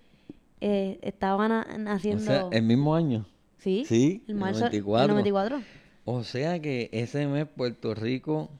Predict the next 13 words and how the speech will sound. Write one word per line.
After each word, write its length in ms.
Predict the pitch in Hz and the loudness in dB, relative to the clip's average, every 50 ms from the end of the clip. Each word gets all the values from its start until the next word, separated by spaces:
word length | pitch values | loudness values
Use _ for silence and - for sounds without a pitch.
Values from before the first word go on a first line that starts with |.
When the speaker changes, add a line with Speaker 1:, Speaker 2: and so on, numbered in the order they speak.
| - _ _ _ _ _ _ _ | -20 _ _ _ _ _ _ _
Speaker 2:
parió 500 | - 104 101 101 98 104 110 120 127 127 | -4 -4 -2 -2 -2 -2 -2 -2 -4 -4
dos 180 | 123 117 107 | -6 -8 -8
cosas, 500 | - - 95 92 90 85 - 90 82 87 - _ _ _ _ _ | -10 -10 -10 -10 -10 -10 -10 -12 -14 -14 -16 _ _ _ _ _
Bad 260 | - 87 90 101 104 92 | -12 -8 -6 -6 -6 -8
Bunny 480 | 95 110 123 139 147 151 151 151 - - | -8 -6 -6 -4 -4 -4 -4 -4 -4 -2
y 140 | 123 117 | -2 -2
Plena 300 | 104 110 107 104 104 104 | -2 -2 -2 -2 -2 -2
Libre. 320 | 98 98 95 101 98 90 87 | -2 -4 -4 -6 -8 -8 -6
Speaker 1:
Sí. 280 | 214 190 180 - - _ | -6 -6 -8 -10 -14 _
Speaker 2:
Qué 120 | - - 92 | -6 -4 -4
interesante. 920 | 101 104 - - 120 113 113 107 95 - 92 95 95 98 - - - 190 | -2 -4 -4 -4 -4 -2 -2 -4 -4 -6 -8 -8 -10 -12 -12 -12 -12 -12
Speaker 1:
Eso 220 | 180 170 202 208 | -10 -8 -6 -4
es 580 | 214 220 220 220 226 233 233 233 233 226 226 226 | -4 -4 -4 -4 -6 -8 -8 -10 -12 -14 -16 -18